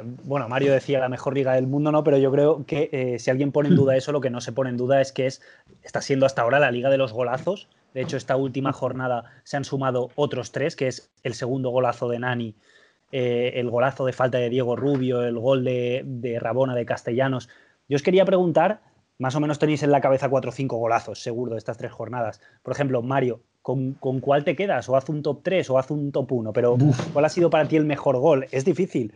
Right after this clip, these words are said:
Speaker 1: Rubén y yo hicimos un vídeo en el canal. Yo, por ejemplo, nos costó mucho, pero al final, porque Rubén me convenció y pusimos el de Medina.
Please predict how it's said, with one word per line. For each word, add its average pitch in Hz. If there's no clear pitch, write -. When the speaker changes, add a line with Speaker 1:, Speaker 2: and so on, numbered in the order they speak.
Speaker 1:
Rubén 135
y 165
yo 165
hicimos 151
un 147
vídeo 151
en 143
el 139
canal. 147
Yo, 156
por 139
ejemplo, 139
nos 131
costó 180
mucho, 165
pero 123
al 117
final, 131
porque 151
Rubén 147
me 151
convenció 151
y 156
pusimos 156
el 156
de 135
Medina. 117